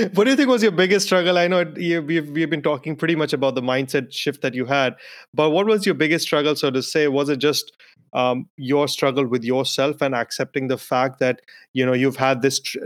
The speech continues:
training as, and you've been an athletic instructor in the past, and just letting go of that? What was your biggest struggle?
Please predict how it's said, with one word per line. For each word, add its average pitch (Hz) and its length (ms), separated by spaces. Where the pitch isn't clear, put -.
training 143 340
as, 127 180
and 135 180
you've 127 140
been 139 160
an 131 100
athletic 127 400
instructor 131 380
in 123 60
the 120 80
past, 160 400
and 131 160
just 135 260
letting 139 360
go 135 180
of 165 140
that? 175 360
What 180 320
was 180 160
your 151 100
biggest 127 300
struggle? 104 420